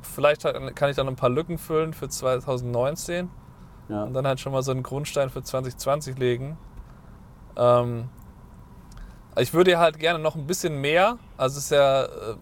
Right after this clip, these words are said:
Speaker 1: ich hab ja jetzt irgendwie das Gefühl, dass mit den achtunddreißig, das war jetzt gar nicht so extrem, äh, weil ich auch oft einfach nur eine pro Wochenende hatte. Und, ähm,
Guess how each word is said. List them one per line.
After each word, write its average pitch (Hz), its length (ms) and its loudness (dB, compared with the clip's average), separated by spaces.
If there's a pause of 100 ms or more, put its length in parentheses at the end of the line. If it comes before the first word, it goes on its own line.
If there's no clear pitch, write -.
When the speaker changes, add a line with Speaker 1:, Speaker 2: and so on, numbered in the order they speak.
(520)
Speaker 1:
ich - 100 -4
hab 151 100 0
ja 156 80 6
jetzt 139 180 2
irgendwie 139 240 -6
das 139 160 -2
Gefühl, 147 320 -6
dass 139 160 0
mit 131 160 -6
den 131 280 -4
achtunddreißig, 135 760 0
das 135 200 -6
war 135 140 4
jetzt - 260 -2 (880)
gar 131 180 4
nicht 165 180 -2
so 160 520 4 (240)
extrem, 196 880 -4 (840)
äh, 139 60 4
weil 139 400 6
ich 147 140 -6
auch 143 140 2
oft - 220 0
einfach 156 240 -2
nur 143 180 -4
eine 151 220 -2
pro 135 220 -4
Wochenende 175 460 0
hatte. 214 320 -4 (1080)
Und, 135 400 -2
ähm, 123 460 2